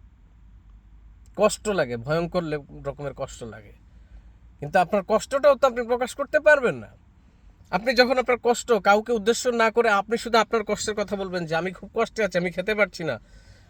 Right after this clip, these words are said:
আমার আয় রোজগার নেই, আমি গরমে মরে যাচ্ছি", সেটাকেও ধরে নিয়ে নেওয়া হবে যে আপনি কোনো একটা নির্দিষ্ট দলের বিপক্ষে কথা বলছেন, কোনো একটা নির্দিষ্ট দলের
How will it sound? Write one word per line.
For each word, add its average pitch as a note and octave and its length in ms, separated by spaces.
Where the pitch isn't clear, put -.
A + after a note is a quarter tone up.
আমার G#3 320
আয় G#3+ 160
রোজগার A3 360
নেই, F#3+ 320
আমি G#3+ 200
গরমে A#3 340
মরে G#3+ 240
যাচ্ছি", E3 440
সেটাকেও A3+ 440
ধরে G#3 240
নিয়ে G#3+ 160
নেওয়া G#3 160
হবে G3 420
যে E3 320
আপনি E3+ 440
কোনো A#3+ 160
একটা A#3 180
নির্দিষ্ট G3 380
দলের F#3 360
বিপক্ষে F3+ 500
কথা F3 200
বলছেন, F#3 320
কোনো E3 200
একটা E3 140
নির্দিষ্ট D#3 420
দলের D#3 360